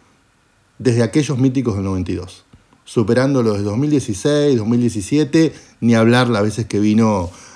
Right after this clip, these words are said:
a presentar el Chinese Democracy con otros músicos. Pero de todas esas, lejos, lejos, y que creo que va a quedar en el recuerdo de gente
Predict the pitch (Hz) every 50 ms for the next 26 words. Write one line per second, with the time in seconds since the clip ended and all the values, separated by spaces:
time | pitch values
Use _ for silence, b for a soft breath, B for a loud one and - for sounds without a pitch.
0 | B B B 104 92 95 92 85 101 98 90 110 107 95 - 104 98 98 95 110
1 | 104 98 107 110 101 - 107 92 95 87 95 90 - 95 90 104 95 85 - -
2 | - - - B B B B B B B B B B B _ _ - - 104 101
3 | 101 104 107 - 226 240 247 214 160 - 233 220 - 190 139 107 92 - - _
4 | _ _ _ - 110 117 135 175 180 180 - 165 160 139 - - 120 127 147 107
5 | - 156 147 - - 110 95 95 104 101 98 117 120 123 110 104 101 107 113 104
6 | 110 110 117 123 123 123 - 117 104 98 101 101 95 113 123 127 113 101 - 123
7 | 117 120 127 135 131 -